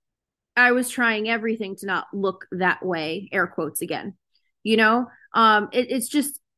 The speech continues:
it's a bad place to be mentally, because w-, if you think about it, that just sounded terrible, right, on the outside. But how many of you guys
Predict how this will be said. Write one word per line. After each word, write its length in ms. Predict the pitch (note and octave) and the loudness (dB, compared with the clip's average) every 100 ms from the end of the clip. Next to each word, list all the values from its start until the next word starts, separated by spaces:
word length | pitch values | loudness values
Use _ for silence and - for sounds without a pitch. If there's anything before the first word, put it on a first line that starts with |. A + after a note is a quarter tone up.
| - | -4
it's 140 | A#3 | 0
a 60 | G#3 | 0
bad 400 | G#3+ D4 F4 B3+ | 4 4 4 0
place 300 | D#4+ D#4 - | 0 0 0
to 100 | A3 | -4
be 240 | B3+ D#4+ | 0 2
mentally, 760 | B3 G#3+ E4 D4+ G3+ E3+ F3+ _ _ | 2 2 0 0 -4 -4 -8 _ _
because 260 | C4+ C4+ C#4 | -2 0 2
w-, 300 | A3 G3+ G#3 - | 0 -4 -10 -2
if 160 | C4+ | -2
you 100 | B3 | -2
think 240 | B3+ G4+ A4 | 0 0 2
about 340 | C4 G3+ F3+ | 4 4 2
it, 160 | F3 - _ _ _ _ _ _ _ - | 0 -6 _ _ _ _ _ _ _ -2
that 320 | A#3+ E4 - | 2 2 2
just 200 | F#4+ F#4 | 0 2
sounded 340 | - F4+ D#4+ A#3 | 4 6 4 0
terrible, 560 | B3+ D4 C4 F#3 E3+ | 0 2 2 0 -4
right, 200 | E3+ G3 | -2 -2
on 120 | A3+ G#3 | 0 -2
the 100 | F#3+ | -2
outside. 480 | G3 A#3 D4+ D4 | -2 -2 -2 -2
But 120 | B3 C4 | -2 -2
how 160 | F4 | -2
many 160 | A#4 A#4+ | -2 -2
of 60 | G#4 | -2
you 100 | F4+ | 0
guys 280 | F#4 E4+ | 0 0